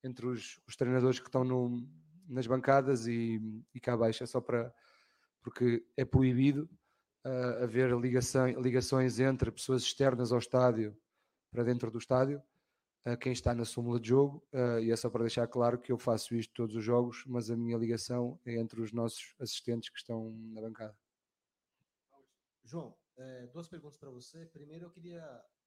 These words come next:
Speaker 2: dentro, a gente, eu li no Coração, no Cabeça Fria, Coração Quente, o livro, né? E que vocês fazem planejamentos de G oito, G onze, pelo menos vocês fizeram, né, pra dois mil e vinte e um.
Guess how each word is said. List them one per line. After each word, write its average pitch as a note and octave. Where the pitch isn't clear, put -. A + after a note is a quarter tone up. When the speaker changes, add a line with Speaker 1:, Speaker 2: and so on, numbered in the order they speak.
Speaker 2:
dentro, D#3+
a C3
gente, D3+
eu C3
li D3
no C3+
Coração, A#2
no G#2
Cabeça C3+
Fria, C#3
Coração C3
Quente, C#3
o -
livro, D3
né? D3+
E C3
que D3
vocês D3+
fazem D#3+
planejamentos D3+
de C3
G C3+
oito, E3+
G C#3+
onze, E3+
pelo C#3+
menos D3+
vocês D3+
fizeram, C#3+
né, C#3
pra C3
dois B2
mil B2+
e B2
vinte C3+
e B2+
um. A2